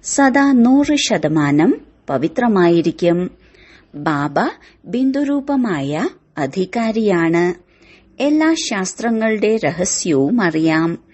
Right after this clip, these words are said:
ഇതെത്ര അത്ഭുതകരമാണ്! ഇതെല്ലാം അത്ഭുതകരമായ ജ്ഞാനമാണ്.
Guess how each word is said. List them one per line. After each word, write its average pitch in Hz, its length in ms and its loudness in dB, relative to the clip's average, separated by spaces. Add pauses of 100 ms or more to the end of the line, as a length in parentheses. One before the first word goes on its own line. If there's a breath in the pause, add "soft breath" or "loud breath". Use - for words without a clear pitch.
(580 loud breath)
ഇതെത്ര 277 520 0 (140)
അത്ഭുതകരമാണ്! 180 1200 2 (540 soft breath)
ഇതെല്ലാം 165 800 0 (300 soft breath)
അത്ഭുതകരമായ 202 1160 -2 (160)
ജ്ഞാനമാണ്. 175 1040 0